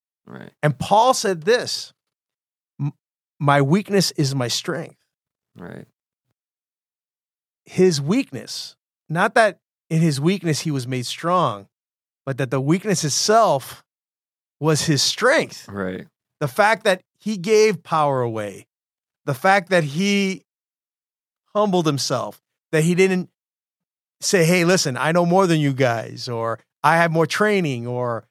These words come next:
Speaker 2: uh, "Hey, listen, I'm a scholar," or "Look at me." 'Cause he, uh, he said it as an example. You know, if you're gonna say the law, I was the, I was the best at it. But it means nothing, he says. Like we talked about it last time, it's just filthy rags. It's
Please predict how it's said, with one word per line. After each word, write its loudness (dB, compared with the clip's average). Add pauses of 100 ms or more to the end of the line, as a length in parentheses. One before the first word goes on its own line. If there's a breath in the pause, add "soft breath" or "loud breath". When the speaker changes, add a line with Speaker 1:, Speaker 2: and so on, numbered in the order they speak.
(240)
Speaker 2:
uh, 0
"Hey, -2
listen, 2
I'm 2
a 2
scholar," 2 (400)
or 2
"Look 0
at 2
me." 2
'Cause -2
he, -10 (220)
uh, -4 (140)
he -2
said 2
it -2 (100)
as 0
an 0
example. 0 (2250)
You -2
know, 2
if 0
you're 2
gonna 2
say 2
the 2
law, 4
I 4
was 0
the, -4
I 0
was 0
the -2
best 0
at -4
it. -20 (1300)
But 0
it 2
means 2
nothing, 2
he -8
says. -8
Like -4
we -2
talked 2
about 4
it 4
last 4
time, -2
it's -2
just -6
filthy -2
rags. -2
It's -6